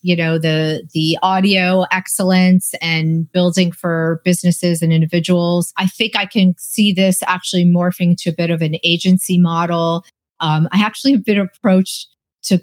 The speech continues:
possibly buy what I've built type of thing, but I don't know, which would leave me open to building something else. So I, I don't know. I'm kind of open right now. I'm, I'm, I think my,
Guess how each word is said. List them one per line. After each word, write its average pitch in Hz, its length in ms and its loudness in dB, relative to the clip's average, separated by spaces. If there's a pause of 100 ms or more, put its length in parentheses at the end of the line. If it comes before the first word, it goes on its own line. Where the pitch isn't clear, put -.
(160)
possibly 185 480 0
buy 175 400 0
what 160 180 -2
I've 160 300 -2
built 165 400 -2
type 165 260 -4
of 160 140 -2
thing, 151 400 0
but 156 500 0 (260)
I 226 100 0
don't 285 160 4
know, 226 220 0
which 175 260 -4
would 190 160 -2
leave 185 160 0
me 190 160 4
open 190 180 0
to 190 100 0
building 175 300 -2
something 170 420 -4
else. 156 440 -4 (100)
So - 180 -2
I, 262 280 0
I 285 80 -2
don't 359 180 -6
know. 330 220 -2
I'm 180 240 0 (100)
kind 302 240 -4
of 277 220 -2 (1500)
open 180 680 0 (280)
right 180 260 -2
now. 170 360 -2
I'm, 175 260 0
I'm, 185 460 4 (260)
I 190 100 0
think 190 240 -6
my, 180 380 2